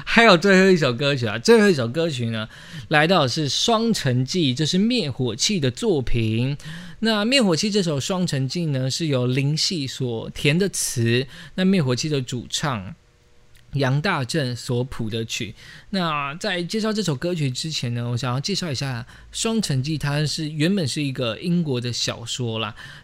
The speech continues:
那它是英国作家查尔斯·狄更斯所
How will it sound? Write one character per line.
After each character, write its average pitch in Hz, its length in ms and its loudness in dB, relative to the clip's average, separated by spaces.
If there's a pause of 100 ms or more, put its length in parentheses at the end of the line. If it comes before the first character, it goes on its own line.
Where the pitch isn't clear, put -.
那 196 120 0
它 208 120 2
是 233 180 -2
英 226 200 -2
国 156 180 2
作 151 280 0
家 135 280 -4
查 143 320 -4
尔 120 140 -4
斯· 147 360 -4
狄 127 140 -6
更 135 220 0
斯 131 340 -4
所 123 300 -2